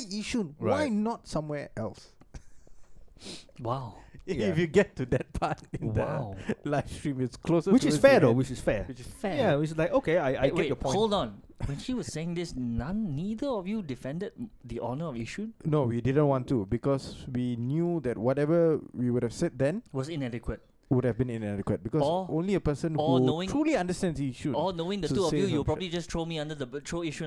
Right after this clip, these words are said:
Speaker 3: under the bus as well. It's like,
Speaker 1: Yeah.
Speaker 3: "Yeah, yeah, yeah, it's
Speaker 2: Yeah.
Speaker 3: horrible."
Speaker 1: That's what we do.
Speaker 3: Yes.
Speaker 1: <laughs>
Speaker 3: I would
Speaker 1: We
Speaker 3: have,
Speaker 1: do that
Speaker 3: I
Speaker 1: on
Speaker 3: would
Speaker 1: this
Speaker 3: have,
Speaker 1: podcast as
Speaker 3: I
Speaker 1: well.
Speaker 3: would have been disappointed if you had done otherwise.
Speaker 1: I actually wanted to ask her if, do you know that if that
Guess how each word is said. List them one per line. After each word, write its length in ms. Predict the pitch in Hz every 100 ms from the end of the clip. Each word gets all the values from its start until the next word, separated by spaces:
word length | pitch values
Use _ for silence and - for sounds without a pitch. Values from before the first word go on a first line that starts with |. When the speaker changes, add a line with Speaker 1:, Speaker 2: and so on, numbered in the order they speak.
| 143
Speaker 3:
under 140 | 139
the 20 | 120
bus 200 | 123 117
as 60 | 110
well. 140 | 107
It's 80 | 104
like, 140 | 110
Speaker 1:
Yeah. 160 | 143 139
Speaker 3:
"Yeah, 160 | 123 107
yeah, 80 | 98
yeah, 240 | 92 - -
it's 80 | 123
Speaker 2:
Yeah. 0 | 95
Speaker 3:
horrible." 280 | 90 - 98
Speaker 1:
That's 160 | 339 -
what 160 | 339 233
we 120 | - -
do. 160 | 120 82 -
Speaker 3:
Yes. 180 | 131 240 220 247 -
Speaker 1:
<laughs> 220 | - -
Speaker 3:
I 120 | 156
would 140 | 165 160
Speaker 1:
We 60 |
Speaker 3:
have, 60 | 180
Speaker 1:
do 140 | 247 262
that 160 | 254
Speaker 3:
I 20 | 208
Speaker 1:
on 140 | 151
Speaker 3:
would 80 | 156
Speaker 1:
this 120 | 190
Speaker 3:
have, 20 | -
Speaker 1:
podcast 360 | 160 131 151 107
as 40 | 98
Speaker 3:
I 120 | -
Speaker 1:
well. 80 | 185
Speaker 3:
would 80 |
have 100 | 185
been 140 | 170 175
disappointed 680 | 180 214 - 165 165 180 - - -
if 140 | 135 117
you 80 | 110
had 120 | 107
done 200 | 120 120
otherwise. 560 | 113 113 101 92 - - - - - -
Speaker 1:
I 160 | 156 170
actually 200 | 180 226
wanted 300 | 143 151 180
to 80 | 131
ask 220 | 123 131
her 60 | 196
if, 300 | 131 120 - - - - - - - - -
do 100 | 143
you 80 | 262
know 140 | 294
that 160 | 170 110 - - - _ _ _ _
if 220 | 147 135
that 200 | 151 175